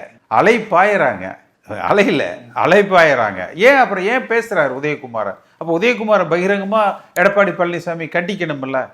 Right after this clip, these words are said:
ஏப்பா விஜய், எங்களுக்கு, நமக்கு அதெல்லாம் கூட்டணி எல்லாம் வேண்டாம்.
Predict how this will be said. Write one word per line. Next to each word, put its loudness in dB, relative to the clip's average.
ஏப்பா -2
விஜய், 0
எங்களுக்கு, -2
நமக்கு -4
அதெல்லாம் -2
கூட்டணி -8
எல்லாம் -2
வேண்டாம். 0